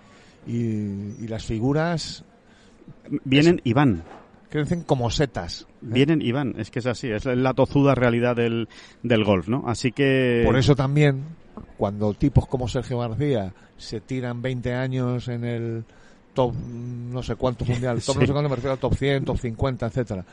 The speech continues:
Speaker 2: Top ten.
Speaker 1: O tipos como
Speaker 2: Muchos.
Speaker 1: Jon Rahm, eh, eh, inician ya su séptima temporada como profesional, eh, siempre arriba, siempre luchando por, prácticamente por el trono mundial, siempre luchando por victorias en majors y demás.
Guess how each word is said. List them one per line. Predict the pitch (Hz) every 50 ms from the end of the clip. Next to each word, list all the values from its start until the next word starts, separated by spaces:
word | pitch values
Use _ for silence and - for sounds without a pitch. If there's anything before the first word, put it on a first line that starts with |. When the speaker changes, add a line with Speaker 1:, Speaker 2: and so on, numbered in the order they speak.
| - - -
Speaker 2:
Top | 113 - - -
ten. | 120 120 127 117 117 117
Speaker 1:
O | - 120 117 110
tipos | 131 135 131 139 104
como | 107 110
Speaker 2:
Muchos. | 127 127 131
Speaker 1:
Jon | 131 123
Rahm, | 117 143 156 147 135 113 98 90 73 58
eh, | 69 85 92 92 - -
eh, | 101 107 101 98 -
inician | 110 135 131 143 139 101 143 131 127
ya | 135 151 143
su | - - 123
séptima | 104 - - 147 135 - - 139 139 139
temporada | - 139 123 113 127 123 127 135 135 127 123 120 117 113 110 117 - - - - _ _ _ _ _ _ _ - _ - - _ - -
como | - 127 123 -
profesional, | - 113 107 - - 131 135 143 139 117 101 80
eh, | 101 110 101 98
siempre | - - - - 143 139 139 139 135 123 127 127
arriba, | 127 131 151 151 131 120 113
siempre | - - 139 139 143 127 135 127
luchando | 127 - 135 127 127
por, | 113 131 123 110 110 117 117 110 104 - - - - - _ - - - - - _ _
prácticamente | 131 127 - - 123 135 131 131 139 113
por | 123 120
el | 110
trono | - 131 131 131 131
mundial, | 127 127 120 120 127 135 139 127 110
siempre | - - 139 143 123 135
luchando | 131 120 - 135 131
por | 120 123 127 123
victorias | 123 117 - 139 127 127 117
en | 135 127 127 127 127 123 123 123
majors | 135 143 143 135 120 110 101 -
y | 120
demás. | 113 120 127 135 143